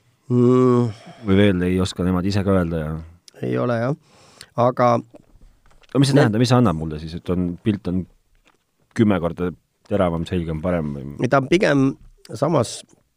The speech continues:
Speaker 1: kaalukategoorias olediga ehk,
Speaker 2: Nii.
Speaker 1: kuna iga piksel kiirgab ise valgust.
Speaker 2: Nii.
Speaker 1: Sest L C D-l iga piksel neelab valgust, ja seal taga mingi lamp on ju, mis seda
Speaker 2: Nii.
Speaker 1: tekitab.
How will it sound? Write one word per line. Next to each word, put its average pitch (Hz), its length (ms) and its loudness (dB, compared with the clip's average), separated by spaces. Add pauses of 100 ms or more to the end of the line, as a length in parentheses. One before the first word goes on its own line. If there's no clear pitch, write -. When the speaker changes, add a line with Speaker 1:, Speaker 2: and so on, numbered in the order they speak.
(720)
Speaker 1:
kaalukategoorias 117 760 0
olediga 117 640 2
ehk, 117 300 0
Speaker 2:
Nii. 95 260 0 (140)
Speaker 1:
kuna 120 260 2
iga 135 180 -2
piksel 117 480 -4 (320)
kiirgab 120 400 0
ise 113 220 -4
valgust. 104 460 -8
Speaker 2:
Nii. 92 420 -4
Speaker 1:
Sest - 160 -18
L 131 160 0
C 120 160 -10
D-l 120 240 -2
iga 127 100 -4
piksel 117 380 -4
neelab 123 320 0
valgust, - 400 -12 (420)
ja 123 80 -12
seal 110 240 -4
taga 120 220 -2
mingi 113 200 -2
lamp 147 320 0
on 110 140 -6
ju, 107 40 -8
mis 107 120 -12
seda 117 160 -4
Speaker 2:
Nii. 247 80 -6
Speaker 1:
tekitab. 170 320 -4